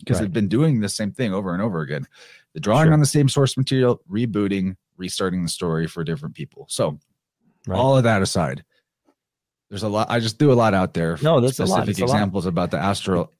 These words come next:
Speaker 1: astrologos or astrotheology. I'm gonna, <laughs> I'm gonna take a drink. You go
Speaker 2: No,
Speaker 1: for it.
Speaker 2: that's great.
Speaker 1: <laughs>
Speaker 2: This is beautiful because you're, you're bringing up the kinds of points that, this is what I wanted to get across to anyone who's,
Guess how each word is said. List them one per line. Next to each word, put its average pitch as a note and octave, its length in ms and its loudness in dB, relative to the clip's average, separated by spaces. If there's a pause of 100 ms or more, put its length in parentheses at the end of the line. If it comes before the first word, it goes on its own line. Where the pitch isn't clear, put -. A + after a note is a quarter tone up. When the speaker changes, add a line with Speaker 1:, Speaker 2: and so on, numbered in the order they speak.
(100)
Speaker 1:
astrologos G2 1300 -2
or D#2+ 300 -2 (120)
astrotheology. F2+ 1080 0 (200)
I'm F3 100 4
gonna, E3+ 120 6 (140)
<laughs> - 100 -20
I'm - 100 -10 (100)
gonna C3 140 -2
take F2+ 180 -6
a E2+ 40 -6
drink. - 280 -10
You G#2+ 80 -2
go E2 140 -2
Speaker 2:
No, D#2+ 40 -2
Speaker 1:
for C3 120 2
it. C3 60 4
Speaker 2:
that's A#2 200 0
great. A#2 240 2 (320)
Speaker 1:
<laughs> - 220 -2
Speaker 2:
This - 240 -4
is F#2+ 120 -8 (100)
beautiful A2 340 4
because G#2 320 0
you're, G#2+ 240 2 (240)
you're A2+ 100 -2
bringing C3 220 4
up B2+ 100 2
the A#2 60 -8
kinds A2+ 220 0
of G2 80 -2
points A#2+ 260 0
that, G2+ 240 -2 (400)
this - 260 -2
is C#3 80 -6
what D#3+ 120 4
I D3 60 6
wanted D3+ 220 2
to - 60 -10
get - 120 2
across - 300 0
to - 100 -2
anyone A#2+ 340 2
who's, G#2+ 320 0